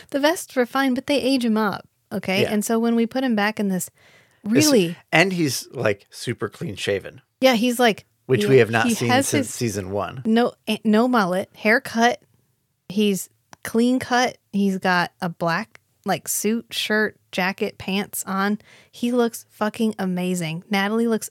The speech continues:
Speaker 1: amazing. And she shows up, and the door slides open, and as it's sliding open, the camera pans back, and we see that Nick is sitting at the piano playing music, and everything in his apartment is packed up or covered.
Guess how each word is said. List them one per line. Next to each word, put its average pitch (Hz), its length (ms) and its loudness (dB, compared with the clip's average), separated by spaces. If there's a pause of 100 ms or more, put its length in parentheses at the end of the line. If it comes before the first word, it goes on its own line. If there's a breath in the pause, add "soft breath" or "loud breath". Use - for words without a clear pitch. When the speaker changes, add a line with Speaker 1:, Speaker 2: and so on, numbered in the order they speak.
(100)
Speaker 1:
amazing. 180 600 -2
And 190 120 -2
she 254 180 -4
shows 302 340 -2
up, 196 340 0 (460 soft breath)
and 233 200 4
the 240 80 6
door 202 600 2
slides 208 480 -2
open, 208 320 -2
and 220 140 0
as 185 260 -2
it's 233 140 -8
sliding 202 480 -2
open, 226 500 -2
the 196 100 -2
camera 185 440 -4
pans 190 580 -4
back, 165 420 -4 (420 soft breath)
and 214 160 2
we 226 100 4
see 233 280 0
that 202 200 2
Nick 214 220 -2
is 330 100 -4
sitting 262 260 0
at 220 100 -2
the 202 60 -6
piano 185 460 -2
playing 180 380 -4
music, 175 420 -4 (420 soft breath)
and 185 200 0 (140)
everything 233 580 0
in 208 120 0
his 190 200 -2
apartment 202 500 -4
is 185 140 -4
packed - 440 -8
up 214 260 -4
or 180 120 -8
covered. - 640 -10